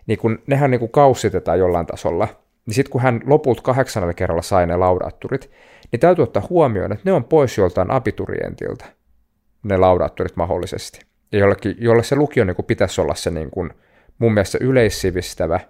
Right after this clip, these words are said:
mukava, ihana teinivuosien, ää, positiivista valoa tulevaisuuteen.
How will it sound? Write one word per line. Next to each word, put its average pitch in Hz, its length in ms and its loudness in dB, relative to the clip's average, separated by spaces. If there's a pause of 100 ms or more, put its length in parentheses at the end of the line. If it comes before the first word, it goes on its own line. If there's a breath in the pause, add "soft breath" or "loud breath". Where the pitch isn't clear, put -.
(600)
mukava, 107 540 2 (200)
ihana 101 420 2 (300)
teinivuosien, 90 960 0 (540)
ää, 87 220 0
positiivista 117 800 2
valoa 95 200 4
tulevaisuuteen. 87 1080 -2